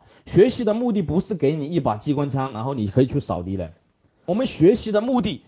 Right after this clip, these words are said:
是为了让你能够看到更多解决问题的角度。其实很多时候是以，我们的大脑之所以解决不了问题，就是因为在我们的思维模式里面，我们的角度太少了。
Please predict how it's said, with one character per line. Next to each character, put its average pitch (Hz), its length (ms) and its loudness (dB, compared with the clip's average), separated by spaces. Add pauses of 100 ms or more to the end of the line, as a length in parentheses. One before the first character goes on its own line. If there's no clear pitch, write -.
(120)
是 - 240 -2
为 254 200 4
了 185 120 0
让 220 200 -2
你 147 60 -2
能 123 320 -4
够 226 180 2
看 240 380 2
到 214 160 8
更 208 360 0
多 190 220 8
解 117 220 6
决 120 140 4
问 190 260 2
题 143 100 -4
的 156 120 -4
角 110 260 -4
度。 151 260 0 (300)
其 240 120 2
实 240 100 6
很 135 280 0
多 190 140 0
时 156 160 -2
候 160 200 2
是 185 300 -6
以， 165 120 -8
我 127 120 -2
们 160 140 -4
的 180 80 -6
大 220 220 2
脑 117 120 0
之 208 220 -6
所 156 160 0
以 170 120 0
解 110 200 2
决 110 100 0
不 147 120 4
了 113 100 8
问 147 180 4
题， 104 220 -4 (240)
就 240 240 0
是 196 200 -6
因 190 280 -4
为 120 400 6 (260)
在 214 160 6
我 127 160 2
们 147 180 -4
的 147 80 -4
思 - 260 -6
维 180 120 0
模 131 240 -4
式 175 140 -8
里 113 100 -8
面， 131 240 -6
我 104 120 -4
们 131 160 2
的 156 80 0
角 98 440 0
度 151 140 2
太 127 160 -2
少 69 160 -12
了。 - 140 -20